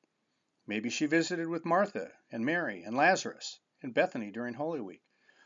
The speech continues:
Or maybe she had friends in Jerusalem who were staying in Herod's palace or nearby for the oncoming Passover.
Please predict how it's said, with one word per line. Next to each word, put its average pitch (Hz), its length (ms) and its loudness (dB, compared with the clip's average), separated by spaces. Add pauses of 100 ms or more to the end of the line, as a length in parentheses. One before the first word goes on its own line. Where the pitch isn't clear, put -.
(120)
Or 135 80 2
maybe 185 220 6
she 190 160 -2
had 185 160 4
friends 190 340 0
in 147 80 -2
Jerusalem 147 600 -4 (140)
who - 120 -6
were 131 60 -2
staying 147 320 -2
in 139 80 0
Herod's 139 320 -4
palace - 560 -6 (260)
or 120 80 -2
nearby 120 480 2 (220)
for 113 160 -6
the 110 80 0
oncoming 110 420 -4
Passover. 120 540 -6